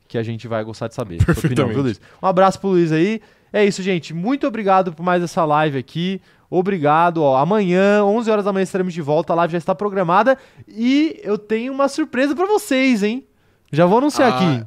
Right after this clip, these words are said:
Speaker 2: você já vai, já vai anunciar?
Speaker 1: Vou anunciar pela metade.
Speaker 2: Ok, tá bom.
Speaker 1: Sexta-feira teremos uma live extra especial com convidado.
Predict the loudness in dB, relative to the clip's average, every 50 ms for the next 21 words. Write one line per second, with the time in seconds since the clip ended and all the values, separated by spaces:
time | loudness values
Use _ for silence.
0 | -12 -10 -6 -6 -4 -4 -4 -4 -4 -4 -4 -4 -6 -8 -10 -14 _ _ -14 -12
1 | -10 -10 -10 -10 -10 -10 -10 -4 0 2 2 2 0 -2 -2 -4 -4 -4 -4 -4
2 | -6 -6 -8 -10 -10 -10 -12 -10 -8 -8 -8 -8 -8 -10 -12 -14 -18 _ _ _
3 | _ _ _ _ -20 -18 -2 2 4 4 4 4 2 0 0 0 0 -2 -2 0
4 | 0 2 2 0 0 0 -2 -4 -2 -4 -4 -2 0 2 2 4 4 2 2 0
5 | -2 -2 -2 0 2 0 0 0 -4 -6 -4 -2 -2 -2 -4 -6 -4 -2 -2 -2
6 | -2 -4 -6 -8 -8 -6 -6 -4 -4 -2 0 2 2 2 2 2 0 -4 -8 -16
7 | _ _ _ _ _ _ _ _ -6 -4 -4 -2 -4 -2 0 0 0 0 -2 -6